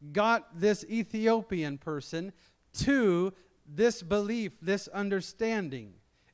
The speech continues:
and this confession." Verse thirty-eight,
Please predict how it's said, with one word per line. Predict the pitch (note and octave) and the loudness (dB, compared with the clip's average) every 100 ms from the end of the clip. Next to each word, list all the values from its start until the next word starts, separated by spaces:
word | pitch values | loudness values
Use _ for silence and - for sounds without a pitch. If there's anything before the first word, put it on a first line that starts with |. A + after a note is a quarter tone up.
| - | -4
and | F#3 F3+ | -2 0
this | F#3+ | 0
confession." | - G#3 F#3+ A3 G3+ - A#2 G2+ _ _ _ _ _ _ _ _ _ _ _ _ _ _ _ _ _ _ _ _ _ _ _ _ _ _ _ _ _ _ _ _ _ _ _ _ _ _ _ _ _ _ - _ _ _ _ _ _ _ | -2 -4 -2 0 0 -2 -14 -16 _ _ _ _ _ _ _ _ _ _ _ _ _ _ _ _ _ _ _ _ _ _ _ _ _ _ _ _ _ _ _ _ _ _ _ _ _ _ _ _ _ _ -20 _ _ _ _ _ _ _
Verse | D#3+ D#3 - | -4 -4 -4
thirty-eight, | E3+ F3 E3 E3+ D3+ - - | -2 0 0 0 -2 -8 -20